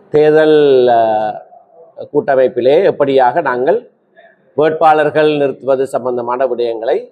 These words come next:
அவர்களோடு சேர்ந்து ஆராய்ந்து நடவடிக்கை எடுப்போம். அப்படி அவர்கள், அஹ், இணங்கி வராவிட்டால் இலங்கை தமிழரசு கட்சி,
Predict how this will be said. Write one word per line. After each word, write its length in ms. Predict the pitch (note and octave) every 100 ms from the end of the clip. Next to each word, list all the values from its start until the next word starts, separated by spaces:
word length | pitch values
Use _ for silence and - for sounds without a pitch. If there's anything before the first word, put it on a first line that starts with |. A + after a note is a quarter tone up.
| _ -
அவர்களோடு 420 | B2 C#3 C3 C3+
சேர்ந்து 360 | - A#2+ A#2+ D3
ஆராய்ந்து 540 | B2 B2 A#2 A2 C#3+ A3 _ _
நடவடிக்கை 420 | A#2+ A2+ A2+ G2+ B2+
எடுப்போம். 280 | F#2 E2 - _ _ _ _ _ B3 A#3 - - - - -
அப்படி 460 | - D#3 F3+ G#3+ A#3 A#3 A3+ - - _
அவர்கள், 520 | - D#3 F3+ E3+ G3 G3 F3 - - _ _ _ -
அஹ், 300 | C3 B2+ -
இணங்கி 360 | D3 E3 F3+ E3+
வராவிட்டால் 760 | C3+ D3 D3 C#3 - G#2 G2 - _ _ _ _ _ _ _ _ _ _ _
இலங்கை 320 | F3+ F3+ F3+ F#3
தமிழரசு 480 | E3 D#3 D#3 D3
கட்சி, 360 | - B2 -